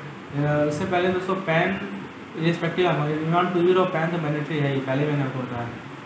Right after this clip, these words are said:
फिर जब सर्विस मान लीजिए टूर ऑपरेटर का ऑपरेट होगा, when service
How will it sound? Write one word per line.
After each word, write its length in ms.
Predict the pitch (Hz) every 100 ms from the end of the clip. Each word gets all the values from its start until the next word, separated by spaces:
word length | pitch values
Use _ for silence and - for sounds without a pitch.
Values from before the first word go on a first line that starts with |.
| -
फिर 100 | 156
जब 200 | 170 175
सर्विस 380 | 170 160 185 190
मान 160 | 180
लीजिए 160 | 175 180
टूर 200 | 170 175
ऑपरेटर 440 | 170 160 160 165
का 220 | 165 165 156
ऑपरेट 340 | 143 165 156
होगा, 260 | 143 170 196 - - - - - - - - -
when 120 | 165 165
service 360 | 165 170 190